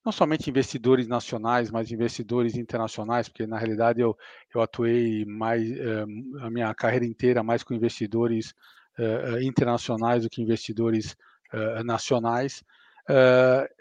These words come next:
essa é uma pergunta, eh, muito comum que investidores fazem, que é: "Qual o tamanho do seu portfólio deveria, eh, ser dedicado ao segmento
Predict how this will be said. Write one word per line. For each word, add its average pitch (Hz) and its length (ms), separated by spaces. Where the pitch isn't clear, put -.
essa 160 160
é - 20
uma 185 40
pergunta, 156 640
eh, 139 300
muito 151 240
comum 135 640
que 120 260
investidores 120 960
fazem, 123 560
que - 240
é: 120 220
"Qual 269 160
o - 60
tamanho 160 400
do 135 60
seu 143 180
portfólio 139 640
deveria, 123 720
eh, 131 440
ser 143 220
dedicado 127 560
ao 123 60
segmento 120 840